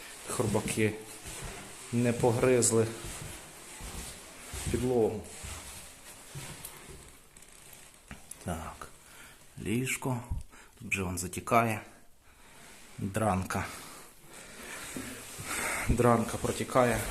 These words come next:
обвалюється глина. Так, ну досить така велика хата, я би сказав, так?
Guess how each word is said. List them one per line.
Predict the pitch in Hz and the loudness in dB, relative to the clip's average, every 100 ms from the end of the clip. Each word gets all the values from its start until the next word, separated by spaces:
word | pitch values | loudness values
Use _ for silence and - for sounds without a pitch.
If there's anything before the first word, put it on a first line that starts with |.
| - | -4
обвалюється | 104 98 107 104 95 95 92 | -6 4 6 8 6 4 2
глина. | 101 117 117 104 - - - - - - - - - - - - - - - - | 6 6 6 2 -2 -6 -8 -12 -12 -10 -10 -10 -12 -14 -16 -16 -14 0 2 4
Так, | 98 - | 0 -2
ну | 113 | -2
досить | 123 - 139 - | 0 2 2 0
така | 131 - 127 - - 139 - 139 - - - - - - - - - - - - - - - - - | -4 -4 -4 -8 -16 -14 -10 -10 -10 -14 -16 -16 -16 -12 -10 -8 -8 -12 -14 -16 -12 -12 -10 -10 -4
велика | 135 196 98 - | 0 2 2 0
хата, | 90 - 82 95 | -4 -4 -4 -4
я | 95 | -4
би | 92 | 0
сказав, | - - 95 87 85 | 0 2 -2 -2 -6
так? | - 117 | -6 -6